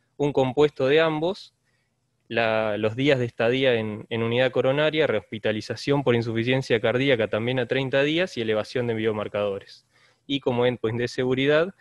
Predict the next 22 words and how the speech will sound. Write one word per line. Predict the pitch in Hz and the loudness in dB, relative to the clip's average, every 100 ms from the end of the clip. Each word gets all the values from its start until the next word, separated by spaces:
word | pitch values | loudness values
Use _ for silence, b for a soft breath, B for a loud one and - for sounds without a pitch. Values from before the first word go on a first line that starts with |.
| b b | b b
sangrado | - 113 113 123 131 123 | -6 -2 0 2 4 4
moderado | 120 123 131 127 | 4 4 4 2
a | |
severo, | - 131 147 156 135 | 0 2 4 4 2
que | 107 | 0
se | - 107 | -2 -4
definió | - 113 117 113 | -4 -2 -2 0
con, | 107 104 - _ | -2 -4 -14 _
con | - 117 | -4 0
una | 120 120 | 2 0
escala, | - 156 147 147 180 - b b b b _ _ | 0 0 2 2 0 -4 b b b b _ _
eh, | 117 104 101 98 98 110 120 | -6 -4 -4 -6 -8 -8 -10
stroke | - 135 151 170 - - - | -4 2 4 2 -2 -18 -8
y | 123 143 - | -6 -6 -8
una | - 117 113 | -6 -2 -2
insuficiencia | 107 110 117 131 131 - 127 | -4 -4 -4 -2 -2 0 2
renal | 127 131 135 | 2 2 2
aguda, | 131 139 147 160 175 - _ - | 2 4 4 4 2 -6 _ -2
pero | 110 104 | 0 0
solamente | - 120 120 120 120 117 | 0 2 2 0 0 0
las | 107 | -2
que | - 110 107 | 0 0 0